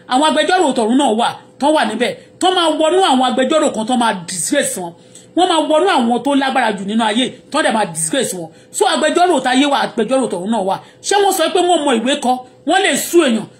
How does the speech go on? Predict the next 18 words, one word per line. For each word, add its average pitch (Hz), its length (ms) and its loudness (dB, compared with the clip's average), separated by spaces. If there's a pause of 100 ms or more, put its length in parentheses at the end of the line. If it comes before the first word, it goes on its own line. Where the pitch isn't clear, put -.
(140)
because 294 240 -2
they 254 100 0
believe 269 160 2
that 220 140 0
they 208 80 2
want 269 180 0
to 254 140 0
read 277 180 2
law. 233 300 -2 (220)
Crimi-, 370 340 0
cra-, 370 200 0
crime 381 240 2
náà 254 100 0
fẹ́ 277 100 0
máa 262 200 -2
practice 311 380 -4 (240)
nínú 381 300 2
system, 403 380 0